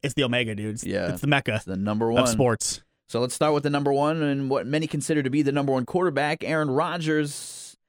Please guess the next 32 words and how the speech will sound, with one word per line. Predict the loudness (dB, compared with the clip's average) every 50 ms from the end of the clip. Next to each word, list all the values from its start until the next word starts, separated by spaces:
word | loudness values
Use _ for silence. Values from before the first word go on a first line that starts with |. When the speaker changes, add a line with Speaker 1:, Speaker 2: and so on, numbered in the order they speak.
| _ _ _ _ _
Speaker 2:
still | -12 -10 -10 -2 4 6 6 6 8 4 4
has | 4 2 2 2
not | 0 0 0
given | 0 0 0 0 0
us | 0 -2 -2 -4
any | -4 -2 -2 -2 -2 -2
sort | -4 -6 -2 -2 0 0
of | 0 -2 -6 -10 -12 -8
answer, | -6 -4 -4 -4 -4 -4 -4
even | -2 -2 -2
though | -2 -2
I | -2
kinda | -2 -4 -6 -4 -2 -2 -2
think | 0 -2 -2 0
that | 0 0 0 0
Instagram | -2 -4 -4 -4 -4 -2 -2 -2 -2
post | -2 -4 -4 -4 -6
he | -8 -8
put | -6 -6 -6 -4
the | -4 -4
other | -2 -2 -2
day | -2 -2
was | -2 -4 -4
kinda | -4 -4 -2 -2
like | -2 -2
a | -4 -6
goodbye | -6 -8 -6 -2 0 2 2 2 2 0
in, | -2 -4 -6 -6 -6
in | -6 -6 -6
a | -6
way | -4 -4 -4 -6 -6 -8 -10
to | -10 -10 -10